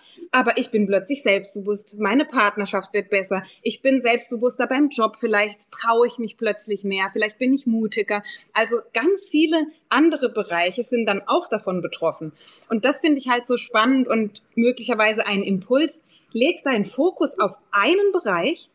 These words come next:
Was ist dein nächstes Ziel, das du erreichen möchtest? Und hab Vertrauen darauf,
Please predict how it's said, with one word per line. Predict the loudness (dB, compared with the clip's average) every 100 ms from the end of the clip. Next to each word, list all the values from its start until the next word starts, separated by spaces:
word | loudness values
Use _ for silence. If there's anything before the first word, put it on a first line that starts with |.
| _
Was | -4 -2 -2
ist | -2 0
dein | 0 0
nächstes | -4 -4 -6 -8
Ziel, | 0 2 2
das | 0
du | -2
erreichen | -4 -2 -2 0 0
möchtest? | -2 -4 -4 -4 -4 -8 -18 -8
Und | -2 0
hab | -2 -2
Vertrauen | -4 -2 0 0 2 0
darauf, | 0 -2 0 -2 -4